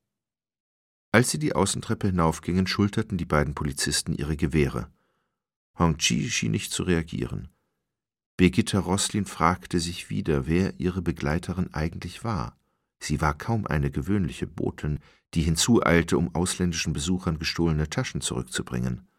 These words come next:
Sie gingen weiter durch einen kahlen Korridor und gelangten in den eigentlichen Gerichtssaal, einen kalten Raum mit brauner Holztäfelung.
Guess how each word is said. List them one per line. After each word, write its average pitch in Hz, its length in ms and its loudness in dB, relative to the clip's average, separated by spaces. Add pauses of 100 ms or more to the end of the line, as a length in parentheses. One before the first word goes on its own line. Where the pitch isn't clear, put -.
(1600)
Sie - 180 -4
gingen 87 340 4
weiter 73 300 6
durch 87 220 -2
einen 76 220 0
kahlen 78 420 2
Korridor 92 500 0
und 69 120 -2
gelangten 73 520 -2
in 67 140 0
den 73 240 -2
eigentlichen 82 600 -2
Gerichtssaal, 78 760 0 (420)
einen 80 300 4
kalten 101 400 0
Raum 78 400 2
mit 87 160 -2
brauner 71 420 0
Holztäfelung. 60 840 -2